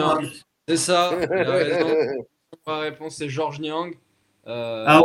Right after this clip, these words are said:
Speaker 3: ouais, ah oui, bah ouais, grave. Oh putain, je kiffe trop en plus ce mec.
Speaker 1: Ah ouais, George Niang,
Speaker 3: Je
Speaker 1: ouais.
Speaker 3: m'achète le maillot.
Speaker 1: Euh, non, c'est pas, pas Moses Malone non plus. C'est beaucoup plus tôt. Beaucoup plus tôt que Moses Malone déjà.
Speaker 3: Mais c'est pas Chamberlain ?
Speaker 2: D J Redick.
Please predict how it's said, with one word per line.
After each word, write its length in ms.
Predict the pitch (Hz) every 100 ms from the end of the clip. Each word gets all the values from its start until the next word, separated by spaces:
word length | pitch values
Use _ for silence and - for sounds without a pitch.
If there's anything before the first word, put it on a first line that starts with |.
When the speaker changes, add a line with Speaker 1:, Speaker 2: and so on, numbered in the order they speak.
| 175
Speaker 3:
ouais, 240 | 185 180
ah 160 | 156 160
oui, 180 | 170 165
bah 320 | 143 143 151
ouais, 120 | 143 135
grave. 360 | 143 147 127 -
Oh 120 | 135
putain, 400 | 131 143 131 147
je 100 | 135
kiffe 180 | - 135
trop 160 | -
en 60 | 139
plus 100 | 131
ce 160 | 131 139
mec. 240 | 131 - _ _ _ _ _ _ _ 104
Speaker 1:
Ah 120 | 113
ouais, 220 | 117 104 92
George 180 | 98 98
Niang, 140 | 110
Speaker 3:
Je 60 | 104
Speaker 1:
ouais. 60 | 143
Speaker 3:
m'achète 360 | 139 135 135
le 80 | 143
maillot. 260 | 143 120 123
Speaker 1:
Euh, 60 |
non, 300 | 135 151 156
c'est 200 | 151 135
pas, 260 | 151 151 147
pas 160 | 160
Moses 360 | 160 165 160 160
Malone 500 | 151 143 147 151 151
non 180 | 147 139
plus. 480 | 131 147 151 151 151 _ _
C'est 440 | - - 143 139 143
beaucoup 320 | 196 202 196
plus 260 | 175 170
tôt. 200 | - 143 127 - _ _ -
Beaucoup 520 | 113 127 160 185 180
plus 200 | 147 160
tôt 160 | 160 165
que 80 | 165
Moses 380 | 147 165 170
Malone 340 | 170 156 139 123
déjà. 220 | 107 101 _ _ _ _ _ _ _ _ _ _ _ _ _ _ - - - _ -
Speaker 3:
Mais 60 | 147
c'est 80 |
pas 100 | 143
Chamberlain ? 460 | 151 170 165 196 285 285 -
Speaker 2:
D 160 | 151 135
J 180 | 139
Redick. 420 | 135 123 120 120